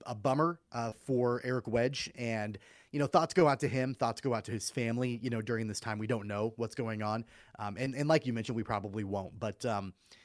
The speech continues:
yeah, I, I think from a, from a baseball perspective, from a baseball viewpoint, um, I think things will,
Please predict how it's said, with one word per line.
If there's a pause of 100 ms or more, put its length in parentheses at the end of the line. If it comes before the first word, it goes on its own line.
(120)
yeah,
I,
I
think
from
a,
from
a
baseball
perspective, (340)
from
a
baseball (100)
viewpoint, (280)
um,
I
think
things
will,